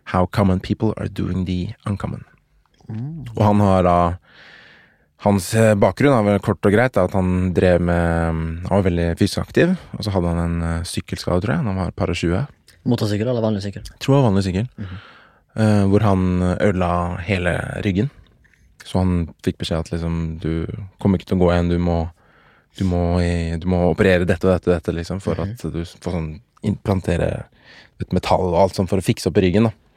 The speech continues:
Speaker 1: Så han var jo helt, eh, si lam den tida. Men han ville, han ville liksom ikke, han var ikke klar da, for å bare ta det valget, liksom. Bare, «Vent litt, vent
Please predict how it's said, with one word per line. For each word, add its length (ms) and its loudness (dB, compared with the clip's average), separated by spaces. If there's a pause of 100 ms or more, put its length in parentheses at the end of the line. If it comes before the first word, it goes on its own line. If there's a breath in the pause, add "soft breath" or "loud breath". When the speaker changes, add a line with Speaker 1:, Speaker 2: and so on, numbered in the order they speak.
(920 soft breath)
Speaker 1:
Så 160 -8
han 60 4
var 100 6
jo 80 2
helt, 320 -4
eh, 340 -4 (400)
si 120 -6
lam 280 -4
den 160 -2
tida. 220 -2 (680 loud breath)
Men 80 4
han 80 6
ville, 200 4
han 100 4
ville 200 4
liksom 240 -2
ikke, 480 -2 (580 loud breath)
han 120 -2
var 120 4
ikke 180 -10
klar 260 4
da, 80 2
for 100 2
å 20 -4
bare 140 2
ta 180 2
det 120 2
valget, 280 0
liksom. 240 -2
Bare, 100 2
«Vent 140 2
litt, 120 -4
vent 120 -4